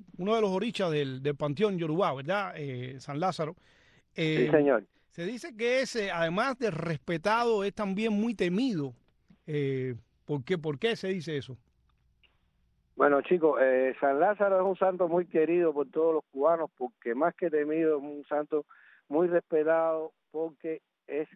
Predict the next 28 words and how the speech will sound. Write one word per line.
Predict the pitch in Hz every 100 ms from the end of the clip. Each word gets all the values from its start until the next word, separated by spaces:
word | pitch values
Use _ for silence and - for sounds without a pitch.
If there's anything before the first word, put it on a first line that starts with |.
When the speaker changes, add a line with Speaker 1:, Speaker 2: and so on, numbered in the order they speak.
| -
Speaker 2:
un | 143
santo | - 151 147
muy | 143 151
milagroso. | 151 143 123 120 135 131 - - _ _ _ _ _ _ _
Hace | - 196 196
los | 185 156
milagros | 151 151 165 170 156
que | 143
nadie | 135 143 147
se | - 127
puede | 131 135
imaginar. | 127 113 107 107 101 _ _ _ _ _ _
Incluso | 120 123 117 190 180 170
yo, | 165
que | 156
soy | 143 156 165
un | 165 160 156 151 143 139 135 131 127 123 120 120 120 117 113
religioso | 107 120 117 113 156 160 143
de | 135
hace | 143 143
mucho | 143 143
tiempo | 135 160 165 - 135 123 _ _ _ _
y | - 113
creo | - 131 151 143 131
ante | 123 120
todas | 143 143
las | 135
cosas, | - 196 156 143